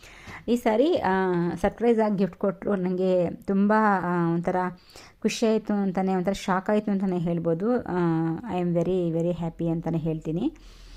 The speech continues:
ಆ, ಪ್ರತಿ, but ನನಗೆ ಲಾಸ್ಟ್ ಇಯರ್ ಟೂ ತೌಸಂಡ್ ಟ್ವೆಂಟಿ ತ್ರೀ ಸ್ವಲ್ಪ ನನಗೆ, ಆಮ್, ಲಕ್ಕಿಲ್ಲ ಅಂತಾನೆ ಹೇಳ್ಬೋದು. ಸ್ವಲ್ಪ ಬೇಜಾರಾದಂತಹ ವರ್ಷ ಅಂತಾನೆ ಹೇಳ್ಬೋದು. ಆ, ಬರ್ಡೇ, ವೆಡ್ಡಿಂಗ್ ಡೇ ಎರಡೂ ಮಾಡ್ಕೊಳಕ್ಕಾಗಿಲ್ಲ,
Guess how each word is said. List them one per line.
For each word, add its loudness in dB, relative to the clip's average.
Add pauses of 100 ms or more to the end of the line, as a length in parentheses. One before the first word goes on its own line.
(420)
ಆ, 2
ಪ್ರತಿ, 2
but 0
ನನಗೆ 4
ಲಾಸ್ಟ್ 0
ಇಯರ್ 2
ಟೂ 0
ತೌಸಂಡ್ -2
ಟ್ವೆಂಟಿ 2
ತ್ರೀ 2
ಸ್ವಲ್ಪ -2
ನನಗೆ, 2 (640)
ಆಮ್, 2 (640)
ಲಕ್ಕಿಲ್ಲ 2
ಅಂತಾನೆ 0
ಹೇಳ್ಬೋದು. 2
ಸ್ವಲ್ಪ -2 (540)
ಬೇಜಾರಾದಂತಹ 2
ವರ್ಷ -2
ಅಂತಾನೆ 0
ಹೇಳ್ಬೋದು. 0 (500)
ಆ, 2
ಬರ್ಡೇ, 2
ವೆಡ್ಡಿಂಗ್ 2
ಡೇ 0
ಎರಡೂ 2
ಮಾಡ್ಕೊಳಕ್ಕಾಗಿಲ್ಲ, -2